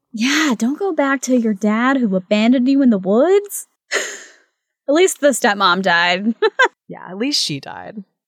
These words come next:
Speaker 2: But I
Speaker 1: At least she
Speaker 2: don't,
Speaker 1: got her
Speaker 2: I don't
Speaker 1: comeuppance.
Speaker 2: like that we pretend that, like, he's fine. <laughs>
Speaker 1: Yeah.
Speaker 2: Because after <laughs> leaving his kids in the woods, uh,
Speaker 1: No, you still, you still left your kids in the woods to die, so
Speaker 2: Mm-hmm.
Speaker 1: you're, you're out.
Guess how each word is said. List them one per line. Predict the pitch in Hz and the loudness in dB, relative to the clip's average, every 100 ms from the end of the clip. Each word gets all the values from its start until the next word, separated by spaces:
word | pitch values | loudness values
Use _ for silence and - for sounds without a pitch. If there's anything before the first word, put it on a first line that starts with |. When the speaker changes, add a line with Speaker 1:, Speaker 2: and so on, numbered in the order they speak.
| _ _ | _ _
Speaker 2:
But | 202 | 0
I | 190 | 0
Speaker 1:
At | |
least | 269 | 2
she | |
Speaker 2:
don't, | 240 240 | 2 4
Speaker 1:
got | 262 | 2
her | 208 | 0
Speaker 2:
I | |
don't | 202 240 254 | 2 2 2
Speaker 1:
comeuppance. | 208 | 2
Speaker 2:
like | 202 208 | 0 2
that | 190 | 0
we | 180 | 0
pretend | 196 185 - 170 170 | -2 -2 -2 -2 -2
that, | 165 156 | -2 -2
like, | 160 151 - _ | -2 -4 -8 _
he's | - - 190 175 - | -10 0 0 0 -2
fine. | 156 - 180 220 214 _ _ _ | -2 -4 -6 -8 -10 _ _ _
<laughs> | 320 - - 370 - - - | -6 -6 -14 -14 -16 -20 -4
Speaker 1:
Yeah. | 240 214 - 208 _ _ | 0 2 0 -4 _ _
Speaker 2:
Because | 196 190 180 202 | -2 0 0 -2
after | 196 247 | 0 0
<laughs> | |
leaving | 220 226 208 226 | 2 0 -4 -10
his | - | -6
kids | - 175 175 | -4 -4 -4
in | |
the | 160 | -6
woods, | 156 151 - 254 - - - - - - | -4 -6 -8 -12 -18 -18 -20 -20 -20 -2
uh, | 165 160 151 147 147 | 0 2 2 2 2
Speaker 1:
No, | 214 208 196 _ _ | 0 0 -6 _ _
you | 254 | 0
still, | 233 - 269 254 233 | 0 2 4 4 4
you | 240 240 | 2 0
still | - 269 | 0 2
left | 240 226 208 | 4 2 0
your | 196 | -4
kids | 202 185 208 | -2 -2 -4
in | - 190 | -8 -4
the | 180 | 0
woods | 170 165 170 - | 0 0 -6 -10
to | - | -6
die, | 165 170 160 170 | 0 0 0 -2
so | 185 165 156 | -2 -2 -2
Speaker 2:
Mm-hmm. | 165 - | -6 -14
Speaker 1:
you're, | 175 185 | -16 -8
you're | 208 185 | -2 0
out. | 170 | -2